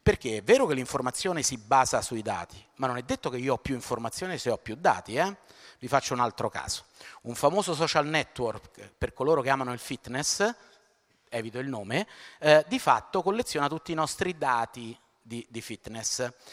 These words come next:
ed è chiaro che li pubblica in, all'interno delle, delle catene di amici perché il, il mi piace dell'amico è motivazionale, no? Eh, eh, chiaro che ci sono dei problemi di sicurezza personale perché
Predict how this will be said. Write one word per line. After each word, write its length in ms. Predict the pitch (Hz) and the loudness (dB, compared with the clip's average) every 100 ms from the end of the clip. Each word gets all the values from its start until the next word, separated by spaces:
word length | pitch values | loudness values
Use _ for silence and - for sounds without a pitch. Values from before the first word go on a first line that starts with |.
| - - | -20 -6
ed 260 | 226 190 175 | 0 0 0
è 120 | - | -2
chiaro 320 | - 143 180 | 2 4 4
che 80 | 143 | 2
li 100 | 143 | -2
pubblica 760 | 147 151 131 143 139 131 127 | -6 -4 -2 2 4 6 6
in, 180 | 123 123 123 | 4 -4 -8
all'interno 500 | 123 120 - 139 120 | -8 -2 2 2 0
delle, 260 | 113 113 98 | -4 -6 -8
delle 200 | 117 120 | -8 -6
catene 300 | 123 151 143 | -4 -2 -2
di 100 | 135 | -2
amici 360 | 208 139 175 139 | -2 -2 -2 -2
perché 320 | 120 98 151 | -2 -2 -2
il, 260 | 131 123 123 | -2 -4 -10
il 160 | 123 123 | -10 -6
mi 140 | 127 | -6
piace 340 | 131 165 135 | 0 2 2
dell'amico 400 | 120 156 151 131 | -2 -2 -2 -2
è 20 | 127 | -4
motivazionale, 920 | 120 120 117 110 - 117 143 104 101 | -4 -4 -6 -6 -4 2 2 2 2
no? 220 | 147 208 - - - | 4 4 2 -20 -18
Eh, 80 | 113 | -16
eh, 220 | 95 107 - - - _ _ | -14 -16 -18 -20 -20 _ _
chiaro 300 | - 143 131 | 4 4 4
che 100 | 135 | -2
ci 160 | - | -4
sono 160 | 127 135 | -2 0
dei 80 | 113 | -2
problemi 300 | 120 143 135 | -2 -2 -2
di 80 | 107 | -4
sicurezza 420 | 123 143 139 127 | -4 -4 -2 -2
personale 540 | 135 - 208 127 156 | -4 -2 0 2 2
perché 280 | 123 120 135 | 0 -4 -6